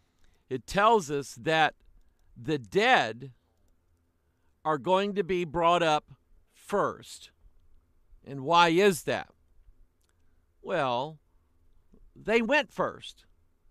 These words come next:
okay? They came first. So they've waited longer than the rest of us. So it falls on them to be, to be first.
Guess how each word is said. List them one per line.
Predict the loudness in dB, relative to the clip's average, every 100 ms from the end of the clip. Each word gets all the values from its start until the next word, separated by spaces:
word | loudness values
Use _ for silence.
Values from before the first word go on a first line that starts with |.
| _
okay? | -8 -4 -6 -6
They | -4 -4
came | -4 -6 -4 -6
first. | -6 -8 -10 -20 _ _ _ _ _ _ _ _ _ _ _ _
So | -16 -6 -4 -4 -4
they've | -2 -2 0
waited | 4 6 6 2 4
longer | 4 2 -2
than | -6 -4
the | 0
rest | -2 -2 -10
of |
us. | -16 -20 -20 _ _ _ _ -20 _ _ -20
So | -6 -2 0 0 -4 -8 -12
it | -10 -10
falls | -6 -6 -4 -4
on | -4 0
them | 2 4 2 -2 -12 -20 _ _ _ _ _ _ _
to | -10
be, | -6 -4 -4 -6 -12 _ -14
to | -8
be | -8 -6
first. | -4 -4 -4 -18 -20